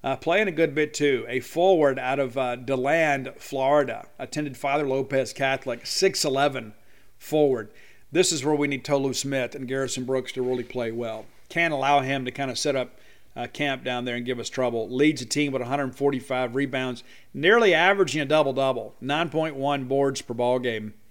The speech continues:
Also handed out twenty-eight assists and has thirteen steals and leads the team with forty-four blocks. That forty-one turnovers, though, that's a big number, too. That's second on the team.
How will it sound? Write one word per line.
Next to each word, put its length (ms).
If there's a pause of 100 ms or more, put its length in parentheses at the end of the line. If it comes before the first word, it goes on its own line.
(460)
Also 320
handed 240
out 180
twenty-eight 440
assists 420
and 60
has 140
thirteen 380
steals 440
and 320
leads 280
the 60
team 320
with 240
forty-four 800 (440)
blocks. 600 (420)
That 240
forty-one 640
turnovers, 580
though, 300 (480)
that's 200
a 40
big 200
number, 200
too. 420
That's 180
second 420
on 80
the 60
team. 420